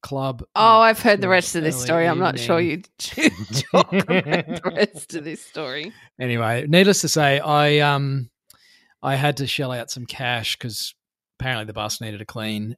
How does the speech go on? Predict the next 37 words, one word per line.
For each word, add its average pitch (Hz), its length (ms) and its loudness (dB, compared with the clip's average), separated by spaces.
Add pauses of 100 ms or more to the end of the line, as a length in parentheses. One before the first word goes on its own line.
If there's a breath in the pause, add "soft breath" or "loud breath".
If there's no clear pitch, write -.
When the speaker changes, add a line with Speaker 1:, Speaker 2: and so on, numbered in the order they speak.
Speaker 1:
and 107 680 -4 (500)
Speaker 2:
<laughs> 392 380 -8
Speaker 1:
I 110 220 -2
didn't 120 320 -10
kick 143 200 -6
on 123 160 -6
to 147 120 -4
the 147 100 -2
club 131 320 0
with 139 100 -2
everybody 135 400 -2
else. 131 300 0
I 131 80 -6
got 117 220 -8
picked - 180 -6
up 110 160 -10
by 113 200 -8
my 107 340 -6
now 107 240 -8
ex-wife. 139 640 -4
Maybe 156 180 -8
that's 113 180 -10
why - 80 -8
she's - 220 -12
my - 80 -8
ex-wife - 380 -8
now. - 140 -6 (500 soft breath)
But 117 120 -2
I 120 40 -2
got 110 160 -4
picked - 160 -8
up 110 120 -8
by 101 160 -8
her 101 140 -6
and 98 120 -8
taken 110 260 -6
home 107 520 -4